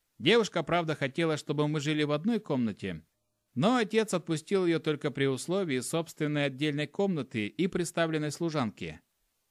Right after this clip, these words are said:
Причём выбрал Аграфену Поликарповну не просто так. Она ничего не боялась. В отличие от охранников графа, отказавшихся ехать в мой замок по причине слишком большого количества мертвецов на квадратный метр.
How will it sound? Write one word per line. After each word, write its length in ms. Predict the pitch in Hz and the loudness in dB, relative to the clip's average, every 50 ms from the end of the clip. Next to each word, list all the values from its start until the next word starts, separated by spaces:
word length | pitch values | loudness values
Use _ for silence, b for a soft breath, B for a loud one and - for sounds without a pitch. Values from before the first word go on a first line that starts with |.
| _ _ _ | _ _ _
Причём 420 | - 127 135 131 - 151 143 139 127 | 0 2 2 2 2 2 2 2 4
выбрал 440 | 151 160 156 143 139 139 135 - - | 2 2 2 4 4 4 4 4 2
Аграфену 560 | 123 131 123 135 135 127 - 160 147 139 117 | 0 2 4 2 2 2 2 2 2 2 2
Поликарповну 880 | - 127 123 131 127 - 185 202 196 - 160 131 113 107 104 90 85 - _ _ - | 0 2 2 2 2 2 2 0 2 2 0 0 0 0 -2 -2 -4 -8 _ _ 0
не 140 | 110 123 143 | 2 2 2
просто 380 | - - - 214 - - 143 120 | 2 2 0 0 0 -2 -4 -4
так. 340 | - 117 95 87 - - _ _ _ _ _ _ _ _ _ - | -2 -4 -4 -6 -8 -16 _ _ _ _ _ _ _ _ _ 0
Она 280 | 113 117 135 165 185 | 2 4 4 4 4
ничего 500 | 202 208 214 196 - - 240 240 226 185 | 4 4 4 2 0 -2 2 4 4 4
не 100 | 143 127 | 4 4
боялась. 580 | 110 135 151 156 143 110 98 90 85 - - _ _ _ _ _ _ _ _ _ _ - | 2 0 0 0 0 0 -2 -4 -6 -10 -16 _ _ _ _ _ _ _ _ _ _ 0
В 60 | 110 | 2
отличие 500 | 113 120 - 135 143 156 147 - 147 131 | 2 2 4 4 2 4 4 4 4 4
от 100 | 117 - | 4 2
охранников 600 | 131 - - 143 139 135 139 139 - - 143 139 | 0 0 4 4 4 4 4 2 2 2 2 2
графа, 380 | 139 156 180 180 165 - 135 120 | 2 2 2 2 2 2 2 2
отказавшихся 720 | 110 - - 117 113 135 151 151 - - 139 123 - 135 | 2 2 2 2 4 4 2 2 2 0 -4 -2 0 0
ехать 440 | 113 113 135 170 170 - 165 135 - | 2 4 2 2 2 0 -2 0 0
в 40 | 127 | 2
мой 160 | 135 127 123 | 2 2 2
замок 400 | 110 107 156 180 170 151 127 - | 2 2 0 0 2 0 -2 -2
по 100 | - 113 | -2 -4
причине 400 | - 127 120 113 - 151 147 139 | -2 -2 -4 -2 0 0 0 0
слишком 440 | 127 - 147 135 131 - 131 123 117 | 0 0 -2 -2 0 0 0 2 2
большого 440 | 117 120 117 - - 151 139 127 123 | 2 2 0 0 -2 -2 0 0 -2
количества 580 | - 127 127 135 135 - 135 120 - - 127 | 0 0 0 0 0 -2 -4 -6 -4 -2 0
мертвецов 800 | 117 113 117 117 104 - 113 113 110 - - 175 180 160 - - _ - | 2 4 2 2 0 -2 -4 -4 -4 -2 0 0 0 -2 -4 -10 _ -2
на 140 | 123 131 131 | 0 0 0
квадратный 540 | 131 139 135 131 135 139 135 - 143 143 143 | 2 2 0 2 2 0 0 0 -2 -2 0
метр. 380 | 139 110 - - 85 80 76 | 0 -2 -2 -6 -10 -12 -14